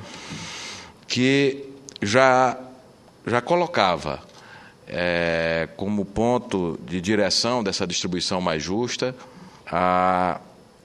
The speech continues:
a partilha através do Fundo de Participação Estadual e Fundo de Participação Municipal. Mas essa é uma discussão acalorada e nós vamos colocar números depois bem reais, até para que não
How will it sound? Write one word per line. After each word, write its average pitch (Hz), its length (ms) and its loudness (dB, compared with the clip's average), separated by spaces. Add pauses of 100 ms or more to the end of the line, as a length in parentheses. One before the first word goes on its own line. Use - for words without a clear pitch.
(140)
a 95 120 0
partilha 113 560 2
através 98 420 2
do 92 80 -4
Fundo 101 240 -4
de - 60 -12
Participação 90 640 0
Estadual 87 640 0
e 98 80 0
Fundo 90 300 -4
de 85 40 -12
Participação 85 540 0
Municipal. 82 520 -4 (720)
Mas 127 280 4
essa 147 180 2
é - 20 4
uma 165 60 2
discussão 156 720 0 (760)
acalorada 113 760 4
e 90 40 -2
nós 107 240 0
vamos 113 680 -2 (960)
colocar 120 1000 4
números 139 760 0
depois - 300 0
bem 160 180 2
reais, 131 600 2
até 131 200 -2
para 170 140 -2
que 165 160 -8
não 175 340 -4